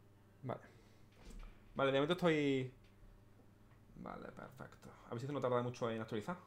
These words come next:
Pero la actualiza hace nada, tío. Este siempre se está actualizando, igual que el Fortnite. O sea, el Fortnite es una cosa. Todos los días actualizando, en plan, qué coñazo, tío.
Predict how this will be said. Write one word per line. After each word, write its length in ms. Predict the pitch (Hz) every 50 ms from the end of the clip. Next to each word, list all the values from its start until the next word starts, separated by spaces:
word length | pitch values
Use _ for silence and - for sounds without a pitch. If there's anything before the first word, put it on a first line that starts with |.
| - - - - - - - - - -
Pero 100 | 127 135
la 60 | 123
actualiza 320 | 104 - 117 104 - 139
hace 160 | 127 - 170
nada, 160 | 143 165 156 131
tío. 100 | 147 123
Este 160 | 117 - 135
siempre 200 | 123 139 143 156
se 40 | -
está 120 | - 160
actualizando, 340 | - - 143 - - 156 143
igual 160 | 127 135 143
que 60 | 165
el 60 | 160
Fortnite. 380 | - - 151 131 131 120 104 113
O 40 | 113
sea, 120 | - 131
el 80 | 123 117
Fortnite 400 | - - 131 123 139 156 185 185
es 60 | 185
una 180 | 196 196 175 147
cosa. 400 | - 165 170 - 226 220 226 - - - - - - - - - - -
Todos 360 | - 269 285 302 294 277 277 262
los 120 | 240 233
días 140 | 240 226 226
actualizando, 380 | 226 214 202 185 185 156 147 156
en 60 | 147
plan, 160 | 139 143 135
qué 120 | 127 170 180
coñazo, 420 | 220 180 185 208 214 - - 139
tío. 200 | - 196 185 -